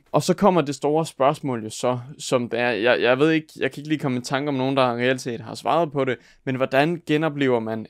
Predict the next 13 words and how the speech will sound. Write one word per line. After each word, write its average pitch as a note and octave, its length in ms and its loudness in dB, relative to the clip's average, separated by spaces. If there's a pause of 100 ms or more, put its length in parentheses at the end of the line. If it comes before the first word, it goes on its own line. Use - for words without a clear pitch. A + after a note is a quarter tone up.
en B2 180 -2
død C3 400 0
kanal? A2+ 460 -10
Men C3+ 380 0
jeg C#3+ 200 0
kan F#3+ 80 -4
ikke F3+ 100 -8
lige E3+ 80 -8
komme E3 140 -2
i D3 40 -2
tanke E3+ 240 -4
om D#3 60 -4
nogen, D3 560 -8